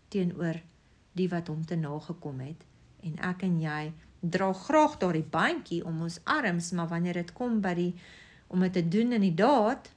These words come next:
dan raak dit vir ons moeilik. Jesus het 'n verskriklike dood vir ons sondes moes sterf. Tog was sy genade teenoor ons so groot dat hy in sy verskriklike seer uitroep,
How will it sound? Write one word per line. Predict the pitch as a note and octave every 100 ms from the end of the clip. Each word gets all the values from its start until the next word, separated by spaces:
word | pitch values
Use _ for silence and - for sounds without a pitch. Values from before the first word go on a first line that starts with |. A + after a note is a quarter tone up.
| _ _
dan | F#3 F3
raak | D#3+ D#3
dit | -
vir | -
ons | F3 E3
moeilik. | D3+ D3+ D3+ D#3+ - - _ _ _ _ - - - - -
Jesus | G3+ A3 C#4+
het | C4+
'n | C4
verskriklike | C4 - C#4+ D4+ D4 B3
dood | F3 F#3 F#3+
vir | - G3+ -
ons | A3+ B3 B3 -
sondes | E3+ D#3+ D#3+ E3+
moes | D#3+ D#3+
sterf. | - - D3+ E3+ - -
Tog | A3+ A3+
was | - F#3+ -
sy | F#3
genade | F#3 G3 E3+ D#3+ F3 F#3+ A#3+ C4+
teenoor | - F3 F3+ F3
ons | - E3+ E3+ -
so | - - - D4 D#4
groot | D#4 - C#3+ C3+ - - - - -
dat | - F3+ F3+
hy | E3+ E3+ E3+
in | F3
sy | E3+
verskriklike | E3 E3+ - - - C4 B3 B3 A#3+ A#3+
seer | - F#3 F#3 F#3+
uitroep, | F#3 E3 E3 E3+ E3